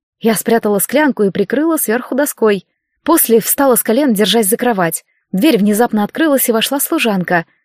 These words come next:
Она не постучала, так как её руки были заняты кувшином с водой для вечернего умывания. «Простите»,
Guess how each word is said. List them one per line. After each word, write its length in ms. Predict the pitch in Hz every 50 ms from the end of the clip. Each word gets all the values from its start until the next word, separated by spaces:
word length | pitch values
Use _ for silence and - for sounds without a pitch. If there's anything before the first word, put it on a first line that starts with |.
| _ _ _
Она 160 | - 202 196
не 100 | 196 190
постучала, 600 | 170 175 - - 190 180 - - 240 285 277 -
так 180 | - - 196 -
как 200 | - 196 - -
её 220 | 202 208 196 202
руки 260 | 214 285 302 - -
были 220 | 233 208 262 262 269
заняты 400 | 233 240 285 277 269 254 - 262
кувшином 420 | - 285 - - - 233 214 202
с 100 | 180 -
водой 320 | 214 214 214 311 311 247 - - - - _ _
для 140 | 214 233 233
вечернего 500 | 233 - - 277 269 233 240 247 226 254
умывания. 720 | 254 247 269 233 220 196 180 165 165 160 156 165 185 175 _ _ _ _ _ _ _ _ _ _ _ _ _ _ _ _ _ _ _ _ _
«Простите», 640 | - 269 262 - - - 370 359 - - 226 196